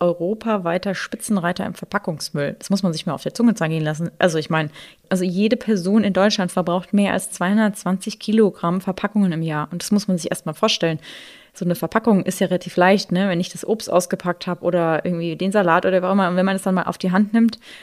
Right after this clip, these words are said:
oder vielleicht auch einfach mal wiegt, um zu gucken, wie viel wiegt denn so eine Verpackung überhaupt,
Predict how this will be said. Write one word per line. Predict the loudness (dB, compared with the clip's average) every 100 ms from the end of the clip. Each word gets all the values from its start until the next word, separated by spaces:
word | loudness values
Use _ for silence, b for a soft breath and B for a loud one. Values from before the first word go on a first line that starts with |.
| B
oder | 4 6
vielleicht | 4 2
auch |
einfach | 0 2
mal | 4 4
wiegt, | 4 2
um | 0
zu | -2
gucken, | 0 2 4 2 0
wie |
viel | 0 2
wiegt | 2 2
denn | 2
so |
eine | 2
Verpackung | 0 -4 -2 -2
überhaupt, | 0 2 4 2